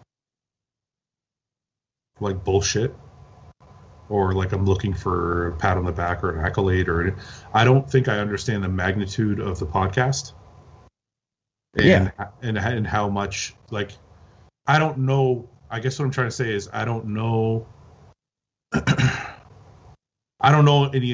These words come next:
Speaker 1: of the impact I'm having or if this is gonna replace bodybuilding. I just,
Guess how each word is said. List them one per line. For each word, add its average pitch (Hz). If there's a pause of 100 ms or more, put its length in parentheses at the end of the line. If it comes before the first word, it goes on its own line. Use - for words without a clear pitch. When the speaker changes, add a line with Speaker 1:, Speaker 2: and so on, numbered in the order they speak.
(120)
Speaker 1:
of 120
the 117
impact 127
I'm 123
having 135
or 110
if 110
this 107
is 98
gonna 104
replace 95
bodybuilding. 117
I 101
just, -